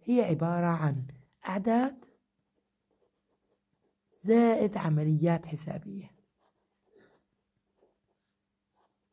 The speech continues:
يعني عندي أعداد بتربط بيناتهم عمليات حسابية بدون إشارة مساواة، بدون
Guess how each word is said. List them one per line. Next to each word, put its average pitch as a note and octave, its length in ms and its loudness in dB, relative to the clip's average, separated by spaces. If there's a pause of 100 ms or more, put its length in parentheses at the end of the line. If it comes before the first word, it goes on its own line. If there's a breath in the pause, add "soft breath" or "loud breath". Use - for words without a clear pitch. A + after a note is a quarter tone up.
(800)
يعني F#3+ 280 2
عندي G3 300 4
أعداد G3+ 460 2
بتربط G3 420 -4
بيناتهم E3 500 0
عمليات D3+ 480 -2
حسابية F#3+ 580 -2 (360 loud breath)
بدون C#4 680 2
إشارة G3+ 680 0
مساواة، E3 760 -2 (380 soft breath)
بدون A3 460 2